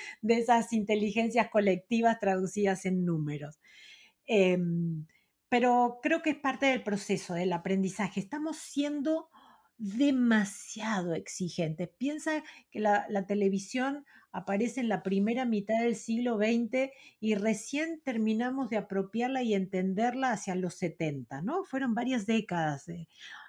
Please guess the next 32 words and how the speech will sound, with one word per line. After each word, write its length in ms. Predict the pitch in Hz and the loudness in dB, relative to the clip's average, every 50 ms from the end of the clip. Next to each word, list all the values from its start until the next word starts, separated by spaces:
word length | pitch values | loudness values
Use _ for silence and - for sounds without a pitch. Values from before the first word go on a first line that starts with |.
| _ - | _ -6
Nosotros 440 | 262 269 269 - 320 320 349 - - | -6 -4 -2 -2 0 0 0 -2 -2
no 240 | 285 254 247 302 349 | -2 0 0 0 0
llevamos 500 | 349 370 311 294 320 330 349 330 - - | 0 0 0 0 2 0 0 -2 -2 -4
una 280 | 277 302 311 285 247 226 | -4 -2 0 0 0 2
década 580 | 226 277 302 - - 233 180 156 151 151 - - | 2 2 0 2 2 2 2 4 2 2 0 0
en 100 | - 180 | -2 -4
social 480 | 160 - 190 175 160 - 190 160 151 151 | -4 -2 -4 -4 -4 -2 -2 -2 -2 -2
media, 460 | 160 156 147 135 143 139 160 - _ _ _ _ _ | -2 -2 -4 -4 -4 -6 -8 -10 _ _ _ _ _
porque 760 | - 190 180 147 156 - - 196 190 190 185 185 202 202 - _ | 0 0 0 0 -2 -2 2 4 4 6 6 4 2 -2 -8 _
lo 240 | - 190 185 175 185 | -4 -2 -2 -2 -2
que 360 | - 190 185 196 202 - _ _ _ _ - | -2 -2 0 0 -2 -4 _ _ _ _ -10
ex-, 340 | - 196 - - - - - - 196 | -10 -8 -8 -8 -14 -14 -12 -14 -14
si 160 | - - - 208 | -10 -2 0 2
bien 220 | 220 254 285 311 | 2 2 2 2
los, 240 | 277 262 233 196 - | 0 0 0 0 -2
los 240 | 208 196 185 180 - | -2 0 -2 -2 -2
social 340 | 240 247 214 247 247 240 | -2 -2 0 2 2 2
media 380 | 233 240 254 240 220 180 156 - | 4 2 2 4 2 2 0 2
tienen 680 | - 208 208 220 220 214 214 208 202 190 180 165 175 - - | 0 0 2 2 2 2 2 2 2 0 0 -2 -6 -8 -6
más 220 | 214 196 208 202 | -2 -2 0 2
de 140 | 202 202 190 | 4 4 4
diez 260 | 196 220 214 202 220 | 4 2 0 2 2
años 260 | 233 220 214 214 208 | 0 0 2 2 2
de 80 | 196 208 | 2 0
existencia, 760 | 208 208 - 254 240 - - 277 226 196 196 196 226 - - - | 0 -2 -4 -6 -4 0 0 2 2 2 2 0 -2 -6 -4 -6
hasta 320 | 214 196 202 - 208 180 | -6 -6 -2 -2 -2 -2
que 80 | 202 196 | -2 -2
tuvimos 400 | 196 208 208 220 233 254 240 - | -2 -2 0 0 -2 -2 -4 -4
teléfonos 520 | 226 226 226 233 226 233 226 220 220 - | -2 -2 -2 -2 -2 -2 -2 -2 -2 -2
inteligentes 1000 | 220 214 208 220 214 208 208 202 - - 233 233 220 202 214 208 202 202 - _ _ | -2 -2 -2 0 0 0 0 -2 0 0 2 2 2 2 2 0 0 0 -4 _ _
para 200 | - 180 170 180 | -6 -4 -4 -4
hacerlos 340 | 170 - 214 196 208 208 | -4 -4 -4 -4 -4 -4